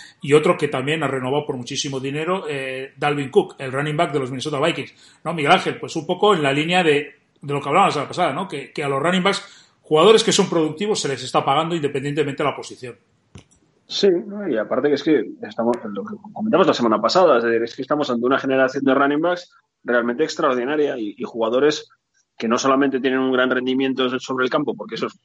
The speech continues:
Speaker 2: lo ha habido siempre, pero que es que tienen un peso específico en, en los ataques de los equipos, pues enorme,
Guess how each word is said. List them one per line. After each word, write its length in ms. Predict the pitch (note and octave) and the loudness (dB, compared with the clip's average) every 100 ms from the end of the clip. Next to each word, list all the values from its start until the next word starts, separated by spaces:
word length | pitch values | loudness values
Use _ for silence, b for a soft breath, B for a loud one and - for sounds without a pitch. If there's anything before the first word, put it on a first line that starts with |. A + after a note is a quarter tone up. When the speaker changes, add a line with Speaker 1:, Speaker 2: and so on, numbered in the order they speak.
| _ | _
Speaker 2:
lo 100 | A#2 - | -8 -2
ha 60 | |
habido 200 | A#2+ B2 | 2 4
siempre, 440 | A#2+ D#3 D3 F3+ F#3 b _ | 2 2 2 0 -2 b _
pero 200 | - G#2+ | -4 -2
que 80 | |
es 80 | A2 | -2
que 100 | - | -4
tienen 240 | A2+ C#3 C#3 | 0 2 4
un 220 | C#3 C3 | 2 0
peso 260 | C#3 - | 0 0
específico 800 | C3 - C3 D#3 C#3 A2 A2+ A2 | -4 -6 -4 -2 -2 -2 -2 -2
en, 160 | G#2+ G#2 - | -6 -10 -8
en 520 | B2 A2+ A#2 A2+ A2+ | -6 -4 -4 -6 -2
los 120 | A2+ | 0
ataques 320 | A#2 A2+ B2 C3+ | 0 0 2 2
de 80 | |
los 120 | C3 C3 | 2 0
equipos, 480 | C3 C3+ E3+ E3 B B B B B | -4 0 2 0 B B B B B
pues 240 | - A2+ - | -12 -12 -6
enorme, 460 | B2+ D#3 B2+ G#2+ | 0 2 0 -2